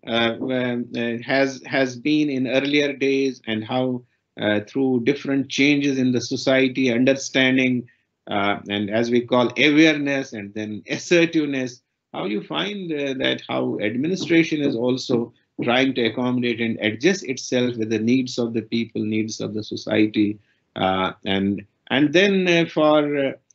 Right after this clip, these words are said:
uh, motivations, uh, that how people will work and like that. Uh, and, and, uh, I, I must say, uh, that, uh, there, there is, uh, the area, uh, of, uh,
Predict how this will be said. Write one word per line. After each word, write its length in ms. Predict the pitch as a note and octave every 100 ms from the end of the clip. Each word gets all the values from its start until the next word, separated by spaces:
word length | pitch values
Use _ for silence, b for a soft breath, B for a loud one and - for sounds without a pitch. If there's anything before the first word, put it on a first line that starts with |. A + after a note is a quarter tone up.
| _ -
uh, 100 | A2
motivations, 1300 | A2 A#2+ E3+ F3+ F#3+ F#3 F3+ - E3+ D3+ C#3+ C#3 - -
uh, 140 | A#2+ G#2+
that 180 | A2+ A2
how 320 | - A#2 B2+ B2
people 280 | D#3 D#3+ D#3
will 260 | D3 C#3
work 440 | C3 D3+ D3+ D3 - _ _ - -
and 200 | A#2+ B2+
like 260 | B2 B2
that. 360 | B2+ D3 D#3+ D#3+ _ _ -
Uh, 280 | A#2 A2 -
and, 300 | B2+ C3+ B2+
and, 400 | A#2 B2+ B2+ B2+
uh, 180 | A#2+ A#2
I, 200 | A#2+ A#2+ A#2 B2+
I 60 | D3
must 320 | A#3 A3+ -
say, 320 | F3+ A#2+ - _ _ _ -
uh, 300 | G#2+ G2+ G2+ G#2
that, 340 | A2+ A2+ A2+ _ _ -
uh, 220 | G#2+ G2+ G#2
there, 240 | B2 A#2+
there 340 | A#2 A2+ B2 B2+
is, 300 | C#3 C3 B2+
uh, 240 | B2 A#2
the 140 | A2+ A2
area, 640 | A#2+ C3+ D3+ C#3 B2 C3 _ _ _ -
uh, 40 | G#2+
of, 500 | G#2 F#2+ A2+ A2+ A2+ -
uh, 180 | G#2